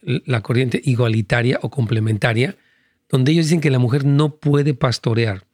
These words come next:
Yo creo que la mujer, como también Pablo lo dice en Primera de Timoteo, debe estar cubierta, porque Pablo sostiene que no fue engañado el hombre, sino que la mujer fue engañada, y por lo tanto la mujer necesita una cobertura.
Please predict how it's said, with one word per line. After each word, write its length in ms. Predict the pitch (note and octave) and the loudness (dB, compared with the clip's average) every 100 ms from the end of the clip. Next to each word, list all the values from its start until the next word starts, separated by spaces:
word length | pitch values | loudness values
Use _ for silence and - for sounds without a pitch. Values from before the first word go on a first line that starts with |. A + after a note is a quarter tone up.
| _ _ _ _ _ _ | _ _ _ _ _ _
Yo 180 | B2+ E3+ | 0 2
creo 160 | G#3+ C4 | 2 0
que 140 | A3+ | 2
la 100 | E3 | 2
mujer, 400 | C3 B2+ - C#3 | 2 0 0 -2
como 220 | - B2+ | 0 0
también 240 | A#2 B2 C3 | 2 0 2
Pablo 200 | D3 C#3+ | 2 2
lo 120 | B2 | 2
dice 240 | A#2+ A#2+ | 0 0
en 80 | - | 0
Primera 220 | A2+ A#2 | 0 2
de 60 | A#2 | 0
Timoteo, 420 | A#2+ A2 G2+ B2 | 0 -2 0 0
debe 200 | A#2+ C3+ | 2 0
estar 460 | C3 - C3+ C3 - _ _ _ _ | -2 -2 -2 -2 -8 _ _ _ _
cubierta, 840 | - C3 B2+ C3 C3+ - - G2 _ | 0 2 2 2 0 -2 -6 -8 _
porque 240 | - A#2 C#3 | -6 -2 -2
Pablo 360 | - D#3+ F#3 | 0 0 0
sostiene 720 | F3 C3+ - - C3 A#2 D3 - _ _ _ | 0 -4 -6 -2 0 0 -2 -8 _ _ _
que 100 | - | -2
no 120 | C3+ D3 | 0 0
fue 180 | - | 0
engañado 540 | E3+ D3 C3 B2+ C3+ D3 | 0 2 2 2 2 2
el 100 | B2+ | 2
hombre, 300 | B2 A#2+ B2+ | 0 0 0
sino 240 | C3 A2+ | -2 -2
que 80 | A2+ | -2
la 80 | A2 | -2
mujer 280 | A2 A#2 A#2+ | -2 -4 -4
fue 180 | - | -2
engañada, 600 | C3 C3 A#2+ A#2+ A2+ A#2+ - _ _ - | 0 0 0 0 0 -2 -6 _ _ -4
y 120 | C#3+ | 0
por 220 | D3 C#3 | 0 2
lo 160 | C3 B2 | 0 -2
tanto 580 | - D3+ E3+ C#3 C#3+ C#3+ _ _ - | -2 0 0 2 0 -2 _ _ -2
la 100 | B2+ | 0
mujer 240 | A#2 C3+ | 2 2
necesita 240 | C3 A#2+ | 0 0
una 140 | B2+ A#2 | -2 -2
cobertura. 680 | A#2+ A2+ G#2 - D3 G#2 | -2 -2 -2 0 0 0